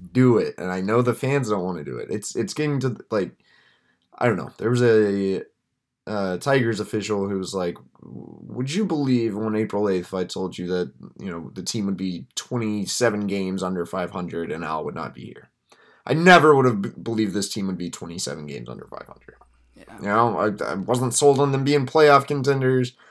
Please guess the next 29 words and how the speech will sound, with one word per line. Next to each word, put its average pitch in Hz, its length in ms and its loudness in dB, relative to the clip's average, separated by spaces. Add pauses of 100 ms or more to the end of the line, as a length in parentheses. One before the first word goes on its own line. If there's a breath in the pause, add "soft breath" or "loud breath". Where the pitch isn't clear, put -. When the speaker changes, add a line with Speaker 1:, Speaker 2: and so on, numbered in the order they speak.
(240 soft breath)
Speaker 1:
Never 180 800 4
did 117 160 6
I 110 120 6
think 107 260 -8
this 107 180 -4
would 101 100 -4
be 101 140 0
a 92 60 0
hundred 98 440 -4
loss 90 580 -2 (120)
team 123 400 0
as 92 140 -4
bad 110 400 0
as, 101 240 -4
and 120 340 -6
right 147 180 2
now, 131 320 4
I 98 40 0
mean, 113 160 -4
they're 139 120 2
just, 110 460 -2 (400 soft breath)
they're 147 140 -6
just 143 200 -2
abysmal. 113 600 0
They're, 104 260 0
what, 107 260 -6
seven 123 520 0
and 117 280 -6
twenty? 123 500 -4